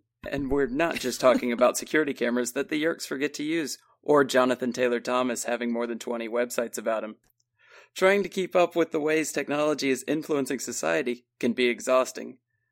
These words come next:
but not to worry. Once a month, The Extra Dimension explores the ways of, the ways that technology intersects with the other parts of our lives. Look for The Extra Dimension in your favorite podcast player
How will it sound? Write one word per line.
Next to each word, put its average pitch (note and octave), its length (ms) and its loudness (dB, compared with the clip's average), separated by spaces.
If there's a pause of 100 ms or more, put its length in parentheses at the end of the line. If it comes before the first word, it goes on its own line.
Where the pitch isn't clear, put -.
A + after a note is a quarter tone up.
(140)
but B2+ 100 2
not D3 260 4
to F#3+ 80 2
worry. F#3+ 440 0 (420)
Once B2+ 300 2
a D#3 60 0
month, D3+ 340 2
The A#2 200 0
Extra B2+ 280 -6
Dimension C3+ 460 0
explores B2 680 0 (960)
the C3+ 140 4
ways C#3 680 4 (160)
of, A#2 200 -4 (480)
the C3 140 2
ways D3 200 4
that - 180 0
technology B2+ 600 0
intersects B2+ 720 -4
with B2 220 -6
the B2+ 120 0
other B2 160 2
parts A#2+ 280 -2
of A2 80 -12
our G#2+ 140 2
lives. G#2 480 -6 (560)
Look C3 200 4
for C#3+ 100 0
The C3+ 120 8
Extra B2+ 240 2
Dimension C#3 460 -2
in C3 160 0
your A#2+ 120 0
favorite D3 380 -4
podcast E3 460 -2
player C3 340 0